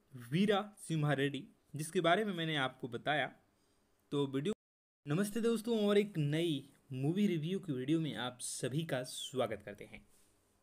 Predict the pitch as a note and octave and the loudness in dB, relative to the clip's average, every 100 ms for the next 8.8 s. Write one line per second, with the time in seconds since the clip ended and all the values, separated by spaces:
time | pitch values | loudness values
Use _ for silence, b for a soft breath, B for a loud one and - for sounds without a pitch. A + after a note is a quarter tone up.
0 | - A#2+ D#3+ G3+ A3+ - - F3 F#3 - | -10 -2 0 0 -6 -12 -8 -4 -4 -4
1 | A3+ A3+ G#3 D3 B2+ A2+ - A2 - _ | -6 -4 -4 -4 -6 -10 -14 -18 -18 _
2 | _ _ _ _ _ - - F#3+ F3+ G3 | _ _ _ _ _ -16 0 2 2 -2
3 | - _ _ - - D3 C#3+ D3 - A#2 | -16 _ _ -16 -6 0 0 -2 -6 -10
4 | - - - - _ _ B B B B | -12 -20 -20 -20 _ _ B B B B
5 | B - E3+ A3+ A3+ G#3+ G#3+ - A3+ G#3+ | B -4 0 0 2 2 0 -2 -4 -2
6 | F#3+ F#3 G#3 G3+ E3+ F3+ D#3+ - D#3+ F3+ | 0 2 2 2 0 -2 -4 -2 2 2
7 | F3+ - D3 C#3+ C#3 D#3 D3+ C#3+ C3 - | -2 -4 -2 0 0 0 -2 -4 -6 -8
8 | C#3 D3 E3 C3 A#2+ A#2+ B2 | -6 -6 -4 -2 -2 -4 -8